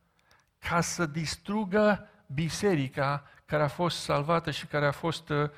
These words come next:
izbăvită de Domnul Iisus Hristos. Aceasta este însă misiunea lui Mesia, aceasta este misiunea lui Dom-, Domnul Iisus, este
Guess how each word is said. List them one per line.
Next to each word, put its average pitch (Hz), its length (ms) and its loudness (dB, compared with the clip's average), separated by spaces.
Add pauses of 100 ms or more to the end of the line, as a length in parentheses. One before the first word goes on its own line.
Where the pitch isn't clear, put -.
(440)
izbăvită 151 540 0
de 139 80 -2
Domnul 156 240 0
Iisus 147 320 -2
Hristos. 131 500 -2 (800)
Aceasta - 500 2
este 185 300 0
însă 185 460 0
misiunea 175 760 0
lui 156 200 0
Mesia, 135 760 -2 (340)
aceasta 165 420 2
este 180 260 0
misiunea 175 640 0 (180)
lui 160 300 -4
Dom-, 160 380 -4
Domnul 165 240 0
Iisus, 160 380 -2
este 147 460 -2